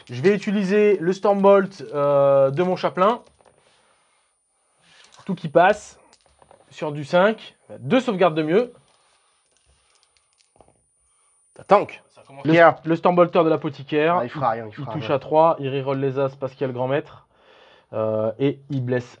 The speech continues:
Speaker 1: à cinq. C'est lui qui va faire le taf. Il y en a une.
Speaker 2: Il y en a une.
Speaker 1: S'il vous plaît, monsieur.
Speaker 2: Ça tank.
Speaker 1: Ah, et,
Speaker 2: Ça
Speaker 1: euh,
Speaker 2: tank, monsieur.
Speaker 1: ah, putain. Bon, c'est pas grave, on va le sabrer au corps à corps, mais bon. Euh, du coup, j'ai maintenant quarante tirs de Stormbolt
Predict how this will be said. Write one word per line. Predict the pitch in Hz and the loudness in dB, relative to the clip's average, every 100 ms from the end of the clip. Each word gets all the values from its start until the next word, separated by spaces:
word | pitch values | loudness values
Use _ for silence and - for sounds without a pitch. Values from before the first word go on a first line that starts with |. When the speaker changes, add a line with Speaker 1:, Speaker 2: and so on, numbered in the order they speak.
| _ | _
Speaker 1:
à | 120 117 | -10 -8
cinq. | - 151 160 | 2 2 2
C'est | - | -2
lui | 143 165 | -4 -2
qui | |
va | 143 | 0
faire | 147 | 2
le | 139 | 4
taf. | 151 160 - _ | 4 4 0 _
Il | 165 | 0
y | |
en | 175 | 2
a | |
une. | 147 156 - _ _ _ | 2 0 -8 _ _ _
Speaker 2:
Il | 131 | -6
y | |
en | 139 | -2
a | |
une. | 160 180 190 - _ | 0 0 -4 -12 _
Speaker 1:
S'il | - 147 | -12 -8
vous | |
plaît, | 139 147 | -2 -2
monsieur. | 143 156 160 - _ _ _ _ _ _ _ _ _ _ | 0 -2 -4 -6 _ _ _ _ _ _ _ _ _ _
Speaker 2:
Ça | - | 0
tank. | 123 185 - - - | 4 4 2 -14 -16
Speaker 1:
Ah, | 82 | -14
et, | 107 117 | -8 -6
Speaker 2:
Ça | 117 | -2
Speaker 1:
euh, | - | 4
Speaker 2:
tank, | 254 - | 4 2
monsieur. | 131 120 104 | -8 -14 -16
Speaker 1:
ah, | 110 107 | -20 -20
putain. | 104 110 113 - - _ | -20 -16 -16 -18 -20 _
Bon, | 117 | -6
c'est | 113 123 | -6 -4
pas | 117 | 0
grave, | 127 | 0
on | 113 | 0
va | 120 | -4
le | |
sabrer | 117 143 139 | 0 0 2
au | 139 | 2
corps | 147 | 2
à | 143 | 0
corps, | 151 175 | 2 2
mais | 143 | 2
bon. | 123 113 - - - - - | -4 -10 -18 -20 -20 -20 -6
Euh, | 120 120 117 117 117 117 120 | -2 0 2 0 0 -2 -4
du | 135 | -6
coup, | 175 240 226 | 0 2 2
j'ai | 165 208 202 165 | 4 4 4 2
maintenant | 165 170 190 | -2 -2 -4
quarante | 175 220 202 202 | 0 0 0 -2
tirs | - 202 185 135 | -2 -2 -2 -6
de | 147 | -10
Stormbolt | - 185 175 180 175 | -2 -2 2 0 0